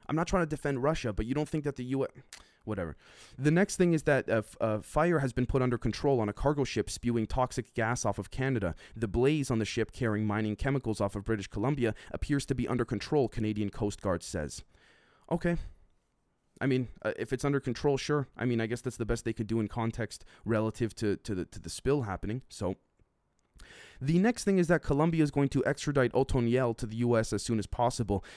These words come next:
The U S had, um, uh, offered five million U S dollars for capture of Di-, Dairo Antonio Usuga, the man Colombia describes as the world's most dangerous drug trafficker. Yet he was picked up, uh, I believe, yesterday.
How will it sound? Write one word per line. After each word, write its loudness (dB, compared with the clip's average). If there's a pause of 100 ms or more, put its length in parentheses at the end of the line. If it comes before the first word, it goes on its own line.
The 2
U 6
S 2
had, -2
um, 2 (300)
uh, 0 (120)
offered -2
five 4
million 4
U 2
S 0
dollars 2
for -6
capture 0
of 0
Di-, 2
Dairo 2 (220)
Antonio 4
Usuga, 0 (140)
the 4 (140)
man 2
Colombia 0
describes -2
as -6
the -2
world's -2
most -2
dangerous 0
drug 0
trafficker. -4
Yet -2
he -4
was 0
picked -6
up, -2
uh, 0
I -2
believe, -6
yesterday. -4